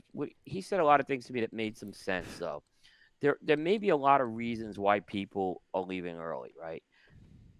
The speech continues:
It could be, like, I know, for example, w-, I found out one company left early 'cause of covid. I found another company left early because there was a personal situation, right? So, y-,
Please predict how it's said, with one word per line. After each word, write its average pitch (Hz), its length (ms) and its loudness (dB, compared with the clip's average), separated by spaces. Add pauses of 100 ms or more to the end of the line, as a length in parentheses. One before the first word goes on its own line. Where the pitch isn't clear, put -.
(580)
It 123 140 0
could 165 140 0
be, 156 200 2
like, 135 240 -2
I 131 80 6
know, 165 180 2
for 160 120 -2
example, 131 220 2
w-, 117 140 -2 (200)
I 117 80 4
found 160 260 6
out 151 100 4
one 135 160 0
company 127 320 0
left 117 200 0
early 110 140 4
'cause 104 140 -8
of - 60 -20
covid. - 320 -4 (640)
I 101 60 -4
found 127 200 6
another 123 240 0
company 120 380 -2
left 107 300 2
early 104 300 2
because 98 320 -8
there 101 80 -6
was 95 120 -6
a 90 40 -8
personal 85 420 -2
situation, - 640 -14
right? 82 220 -10 (460)
So, 110 600 6 (580)
y-, 98 80 -20